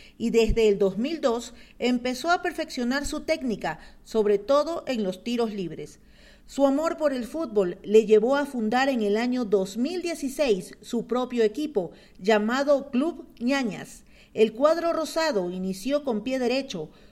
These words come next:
fue protagonista y ascendió a pasos agigantados hasta llegar a la Superliga Femenina,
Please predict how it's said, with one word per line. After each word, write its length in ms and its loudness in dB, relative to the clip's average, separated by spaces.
fue 200 2
protagonista 800 -2
y 80 -2
ascendió 540 -2
a 160 -2
pasos 360 -2
agigantados 1040 -2
hasta 360 -2
llegar 500 -4
a 100 -2
la 160 2
Superliga 840 -4
Femenina, 640 -4